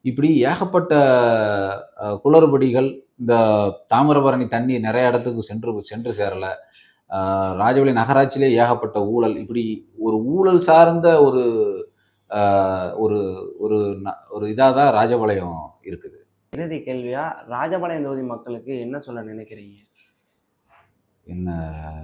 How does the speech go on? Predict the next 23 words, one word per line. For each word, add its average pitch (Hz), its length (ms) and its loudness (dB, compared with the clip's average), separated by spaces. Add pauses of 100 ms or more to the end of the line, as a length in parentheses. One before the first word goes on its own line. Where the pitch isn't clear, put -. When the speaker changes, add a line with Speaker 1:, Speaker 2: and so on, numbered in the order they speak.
(400)
Speaker 1:
உயிருக்கு 117 340 -2
மேலான 107 440 2
எனது 92 460 -4
ராஜபாளையம் 90 720 -6 (960)
உறவுகளுக்கு, 98 680 0 (840)
இந்த 110 180 0
ரெண்டாயிரத்தி 123 880 4 (140)
இருபத்தாறு 120 540 2
இந்த 104 120 -4
சட்டமன்ற 107 800 -2 (500)
தேர்தல்ல 110 540 -2
இந்த 98 200 -8
ஒரு, 95 360 -6
ஒரு 95 260 -16
பொன்னான 135 420 4
வாய்ப்பை 135 400 4
நம்ம 110 200 -4
விட்டுட்டோம்னா, 107 600 -6 (400)
நம்ம 98 200 -8
ஒரு 92 200 -4
பெரிய 151 600 4
ஒரு 107 360 0
இழப்பை 110 340 -4